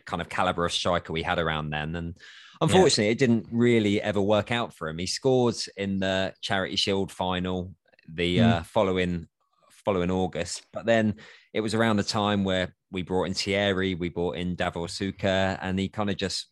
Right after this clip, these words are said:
Speaker 1: faded out, really, and went on to have a bit of a journeyman career here, there, and everywhere, by the sounds of it.
Speaker 2: Yeah, no, absolutely. He, yeah, he's definitely one of those that would do that, and there'll be many more that we'll see do that in, in years to come, I'm sure, as well.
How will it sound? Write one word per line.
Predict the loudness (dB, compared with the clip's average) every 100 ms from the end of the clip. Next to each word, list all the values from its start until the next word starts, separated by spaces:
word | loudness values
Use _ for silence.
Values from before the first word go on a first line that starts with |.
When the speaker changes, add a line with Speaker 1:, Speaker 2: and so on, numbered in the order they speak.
| _ -8
Speaker 1:
faded | -2 0 2 2
out, | 0 -2
really, | -4 -4 -2 -2
and | 0
went | -2 -2
on | -2 -4
to | -4
have | -4 -4
a | -6 -8 _ -6
bit | -4
of | -2
a | -4 -6 -12
journeyman | -2 2 2 2 0 -2 -4
career | -4 -2 0 0 -2 -6
here, | -4 0 2
there, | 2
and | 0
everywhere, | -2 -2 -4 -4
by | -6
the |
sounds | -6 -4 -4
of | -4
it. | -4 -6 _ _ _ _ _
Speaker 2:
Yeah, | 2 4 4 2 0
no, | 0 2
absolutely. | 0 2 4 6
He, | 6 6
yeah, | 6 4
he's | 2 2
definitely | 2 2 2
one | 2 4
of |
those | 4 4 2
that |
would | 0 0
do | 2 2
that, | 2
and | 2
there'll | 2
be | 4
many | 4 2
more | 2 2 0 -4 -8
that | -6
we'll | -4
see | -4 -6
do | -4 -4
that | -4 -6 -6
in, | -4 -2
in | 2
years | 2 0
to | -4
come, | 0 0
I'm | 0
sure, | 2 4
as | 4
well. | 4 2